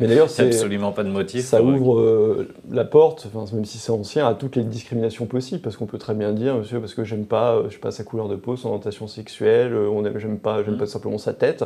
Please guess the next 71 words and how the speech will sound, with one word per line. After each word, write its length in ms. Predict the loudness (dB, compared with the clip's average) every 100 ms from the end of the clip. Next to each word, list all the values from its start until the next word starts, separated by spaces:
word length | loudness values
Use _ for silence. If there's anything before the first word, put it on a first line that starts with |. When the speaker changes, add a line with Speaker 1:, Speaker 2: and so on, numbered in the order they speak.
| -8 -12
Speaker 2:
Mmh. 40 | -16 -16 -6
Speaker 1:
je 120 | -2
vire 200 | -2 -2
quelqu'un. 360 | -2 -2 -6
Donc 180 | -6 -8
c'est, 260 | -6 -6 -6 -8 -10
Speaker 2:
Ah 140 | 0 4
Speaker 1:
c'est 80 | 4
Speaker 2:
oui, 60 |
bien 100 | 2
Speaker 1:
absolument 280 | 0 2 0
Speaker 2:
sûr. 80 | 4
Speaker 1:
dingue, 240 | 2 2
ce, 160 | -2 -4
Speaker 2:
Bien 120 | -4
sûr. 200 | -2 0
Speaker 1:
cette 140 | 0 2
Speaker 2:
Et 160 | 4
Speaker 1:
réforme. 160 | 4 2
Speaker 2:
du 100 | -2
coup, 200 | -2 0
et 100 | 0
c'est 140 | -2
au 20 | -8
salarié 400 | -4 -2 -2 -4
de 100 | -6
prouver 500 | -8 -10 -4 -2 0
la 100 | -2
discrimination. 720 | -6 -10 -10 -10 -10 -8 -8
Speaker 1:
Mmh. 20 |
Speaker 2:
Bon, 140 | -8 -10
c'est, 140 | -14
c'est 180 | -12 -12
ex-, 220 | -12 -12 -12
c'est 140 | -12 -18
extrêmement 380 | -16 -10 -8
Speaker 1:
Mmh. 60 | -6
Speaker 2:
compliqué 340 | -8 -10 -6
si 140 | -6 -6
vous 60 |
n'avez 120 | -8 -8
pas 80 | -8
des 100 | -6
Speaker 1:
Oui, 40 |
parce 100 | -6
que 60 | -6
Speaker 2:
attestations. 320 | -6 -2 0
Speaker 1:
vous 60 | 0
n'avez 120 | 2
pas 60 | 2
de 60 |
motif 300 | 2 -2 2
à 80 | 2
donner, 260 | 4 2 2
de 100 | 0
toute 200 | -6 -4
façon, 540 | -4 0 0 0 -2
euh, 0 | -4 -8 -8
il 40 | -8
n'y 60 |
a 40 | -4
pas 100 | -4
de 60 |
motif, 400 | -2 -4 -6 -10
on 60 | -8
peut 120 | -6
pas 120 | -4
dire 140 | -4 -4
que 60 | -6
c'est 60 |
discriminant. 580 | -10 -10 -6 -4 -2 -2